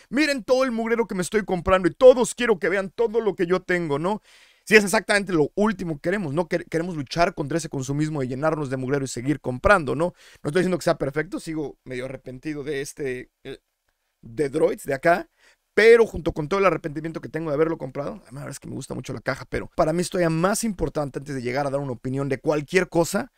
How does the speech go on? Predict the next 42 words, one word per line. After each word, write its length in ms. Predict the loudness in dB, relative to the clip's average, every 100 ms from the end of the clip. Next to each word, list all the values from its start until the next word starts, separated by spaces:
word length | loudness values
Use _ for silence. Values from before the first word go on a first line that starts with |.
| _ _
el 100 | -4
tener 180 | -2 -2
una 140 | -4
opinión 300 | -4 -4 -4
informada. 460 | -4 -2 2 2 2
Entonces, 580 | -2 -4 -2 -4 -6 -10 _ _ _
no 260 | 0 4 4
sé 180 | 4 2
qué 80 | 2
voy 80 |
a 20 | 0
hacer 140 | 0
con 100 | -4
este 120 | -4
Spider-Man. 420 | -4 -6 -6 -12 _ _ _ _ _
No 220 | 4 4
tengo 200 | 4 4
la 80 | 4
menor 160 | 6 4
idea. 180 | 4 2
No 140 | -4
sé 80 | -4
si 60 | -4
me 60 |
lo 60 | -4
voy 80 | -2
a 20 |
quedar 220 | 0 0
o 40 | 2
no. 240 | -2 -4
Está 220 | -8 -8 -8
completamente 520 | -6 -6 -6 -6 -6
cerrado. 400 | 0 4 4 2 -10 -14 2
No 180 | 4
lo 100 | 6
he 40 | 4
abierto. 500 | 2 -4 -6 -14 -16 _ _ _ _ _ _ _ _ _ _
Pero 180 | 6 6
yo 280 | 8 4 6
para 260 | 2 2
poder 260 | 0 0 2
llegar 400 | 2 4 2